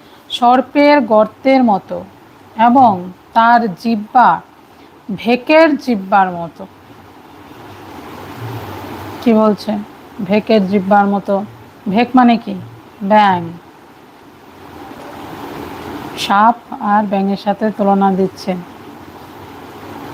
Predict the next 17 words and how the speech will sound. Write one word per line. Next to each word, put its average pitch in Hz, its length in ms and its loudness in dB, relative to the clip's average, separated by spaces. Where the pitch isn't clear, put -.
আর 208 140 4
গতকাল 226 420 2
ক্লা-, 220 320 4
ক্লাসে 214 360 -2
একটু 214 340 -6
টাচ 208 260 0
করেছিলাম, 196 520 -6
তাই 220 140 -4
না? 277 140 2
হুম, 233 340 6
যারা 233 260 4
গতকালের 233 480 2
ক্লাস 226 340 0
শুনেছেন 226 460 -2
তাদের 214 260 -4
অনেক 208 320 -2
ধন্যবাদ, 208 500 2